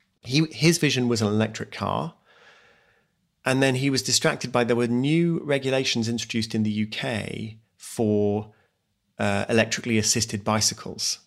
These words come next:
in the early eighties. And Sir Clive saw them and thought, "Oh, my car could, my little car could qualify as an electric bike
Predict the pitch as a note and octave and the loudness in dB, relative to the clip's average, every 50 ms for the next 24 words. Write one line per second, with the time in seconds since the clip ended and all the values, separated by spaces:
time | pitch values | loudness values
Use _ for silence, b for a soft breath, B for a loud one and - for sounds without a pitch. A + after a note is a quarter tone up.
0 | _ - A#2 G#2 G#2 G#2 G#2+ G#2+ G#2 G2+ G2+ G#2 A2 G#2+ - - A2 - - - | _ -6 -4 -2 0 2 2 2 2 0 0 0 -2 -2 -6 -8 -10 -10 -10 -10
1 | - - b b b b b b b b b b A#2 A2+ A2 G#2+ - A#2+ - - | -12 -12 b b b b b b b b b b -2 0 2 2 0 0 0 2
2 | D3 D3 D3 C#3 - - D#3 D#3+ E3 D3 A#2+ G#2+ G#2 G2+ G2 - - A2 A2 - | 4 4 4 4 2 2 4 4 4 4 4 2 2 2 0 -2 -2 -2 -2 -4
3 | - - - G#3+ F#3 C3+ A#2 - - - _ _ _ _ _ _ - D3 D3 D3 | -4 0 2 4 4 4 2 0 -6 -10 _ _ _ _ _ _ -8 -2 0 0
4 | E3 F#3+ F#3 - - - F3+ F3+ E3 C3+ A#2 A2 - - - B2 A#2 A2+ - - | 0 0 -2 -4 -4 -2 -2 0 0 -2 -4 -6 -8 -6 -4 -4 -2 -4 -6 -12
5 | _ _ _ _ _ _ _ - C3 B2+ C3 C3+ E3 E3+ F#3 E3+ F3 - D#3+ D3 | _ _ _ _ _ _ _ -6 -4 -2 0 2 2 2 0 -2 -2 -2 0 0
6 | C#3 C3+ - D3 C3+ - - - D3+ D#3 - - B2 A#2 A#2 A#2 A2 A2+ A#2 A#2 | 0 0 0 -2 -2 -2 0 2 2 2 2 2 0 2 2 0 0 -2 -2 -2
7 | A#2 A#2 - - A2+ A#2 A#2+ A#2+ G#2+ G2 - - - - | -4 -4 -6 -10 -10 -6 -4 -2 -2 -2 -4 -8 -16 -20